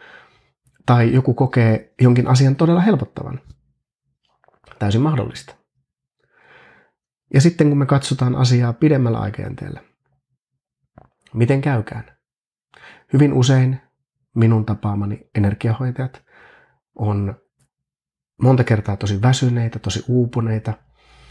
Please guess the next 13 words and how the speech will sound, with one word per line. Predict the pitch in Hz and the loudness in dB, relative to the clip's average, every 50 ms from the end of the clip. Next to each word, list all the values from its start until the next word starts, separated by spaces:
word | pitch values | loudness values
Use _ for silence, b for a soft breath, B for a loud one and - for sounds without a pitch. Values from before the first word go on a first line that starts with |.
| b b b b b b _ | b b b b b b _
Sanotaan, | - 123 117 120 113 117 107 110 | 2 4 4 4 4 2 0 -2
että | 104 - - | -4 -4 -2
ei | 113 110 | 0 2
saisi | 107 110 104 - | 2 2 2 2
hoitaa | - 110 107 107 - 107 104 | 0 0 0 0 0 0 2
liian | 107 107 107 104 101 | 2 2 2 2 0
monta | 101 101 104 107 104 | -2 -4 -4 -4 -6
asiakasta | 107 - 107 104 - - 117 | -4 -4 -6 -6 -6 -10 -8
päivässä. | - - 104 101 101 104 - - - 110 - b b b b b b b b b b b b b _ _ - | -6 -4 -4 -4 -6 -6 -8 -10 -10 -12 -12 b b b b b b b b b b b b b _ _ -6
No | 123 | 0
ei | - 127 127 | 2 2 2
tietenkään, | - 156 147 131 120 107 101 - 117 110 - 117 - _ _ _ _ _ _ _ _ _ _ | 2 2 2 2 0 -2 -4 -6 -10 -12 -12 -16 -18 _ _ _ _ _ _ _ _ _ _
koska | - - 113 - - - 113 110 - | -6 -4 -4 -4 -4 -4 -4 -4 -4